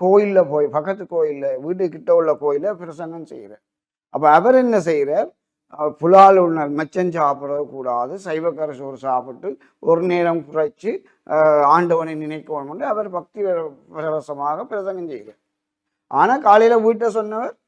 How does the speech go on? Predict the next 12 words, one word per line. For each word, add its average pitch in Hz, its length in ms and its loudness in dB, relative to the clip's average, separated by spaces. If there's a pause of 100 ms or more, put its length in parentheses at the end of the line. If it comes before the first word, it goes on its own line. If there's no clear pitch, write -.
(260)
"கோழிக்கறி 190 400 4
வச்சுட்டு 180 520 0 (160)
சமைச்சு 175 440 -6
போடுவோம், 165 280 -6
மத்தியானம் 170 400 -4
வந்துடுவேன்." 113 400 -14 (540)
அப்ப 123 400 -8 (100)
பிரசங்கம் 220 540 -2
முடிஞ்ச 185 220 -2
அவர் 139 160 2
வீட்டை 180 420 -6
வர 120 160 -8